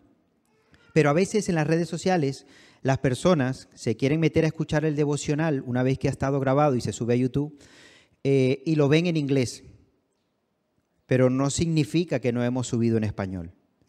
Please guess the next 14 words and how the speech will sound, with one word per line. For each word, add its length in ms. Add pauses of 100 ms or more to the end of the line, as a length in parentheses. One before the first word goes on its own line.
(240)
Se 220
ha 120
subido 420
en 60
español, 500
lo 80
que 100
pasa 220
es 40
que 120
lo 100
subimos 560
en 80
español 640